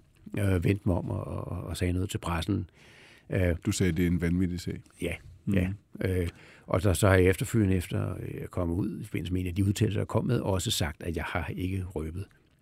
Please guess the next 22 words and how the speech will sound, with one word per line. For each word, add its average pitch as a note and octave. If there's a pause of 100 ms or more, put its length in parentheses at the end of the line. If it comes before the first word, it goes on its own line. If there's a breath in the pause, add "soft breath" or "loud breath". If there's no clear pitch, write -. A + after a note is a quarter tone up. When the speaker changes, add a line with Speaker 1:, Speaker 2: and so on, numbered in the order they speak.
(240)
Speaker 1:
øh, F2 (340)
statshemmeligheder. E2+ (640 soft breath)
Øh, F#2+ (180)
hvad G2+
jeg, F2+ (920)
jeg D#2+
har F2
også A#2
sagt, A2+
at G2+
jeg E2+
også G2
efter G2+
hjemsendelsen -
opretholdt, G2 (680)
øh, F2+ (360)
kontakt - (800 soft breath)
til, E2+ (180)
kan G2+
man F2+
sige, F#2+
øh, -